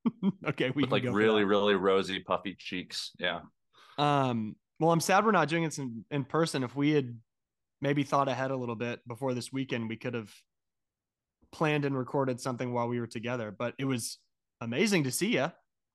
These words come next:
Speaker 2: It was good to see you too. I actually did think about doing a live coming at ya. I was like, "Do I need to pack my microphone?"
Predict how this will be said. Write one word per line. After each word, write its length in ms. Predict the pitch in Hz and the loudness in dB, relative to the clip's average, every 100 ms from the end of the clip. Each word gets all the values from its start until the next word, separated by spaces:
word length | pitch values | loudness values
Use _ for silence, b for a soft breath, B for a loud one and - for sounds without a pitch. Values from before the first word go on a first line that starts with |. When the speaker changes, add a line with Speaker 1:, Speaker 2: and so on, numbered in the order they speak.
| _ _ _ - | _ _ _ 0
Speaker 2:
It 80 | |
was 160 | 113 113 | 2 2
good 160 | 127 123 | 0 0
to 60 | |
see 160 | - 139 | 0 2
you 80 | 127 | 2
too. 280 | - 113 | 4 4
I 200 | 110 95 | 4 2
actually 240 | 110 - 127 | 0 0 0
did 240 | 107 104 | 2 2
think 180 | 104 101 | 0 0
about 300 | 98 95 87 | 2 2 2
doing 280 | 101 95 90 | 0 -2 0
a 100 | 90 | -2
live 560 | 87 87 87 87 85 - _ _ | 0 2 2 2 -2 -12 _ _
coming 220 | 113 98 | -6 -2
at 240 | 90 87 - | -2 -2 0
ya. 180 | 92 87 | 0 2
I 80 | |
was 140 | 90 87 | 0 -2
like, 160 | 87 | -6
"Do 100 | - | -2
I 60 | 90 | -2
need 120 | 95 | 0
to 60 | 95 | -4
pack 340 | 98 87 87 | 0 -2 -2
my 100 | 82 | -6
microphone?" 640 | 82 82 - - 104 104 | -6 -8 -12 -2 0 0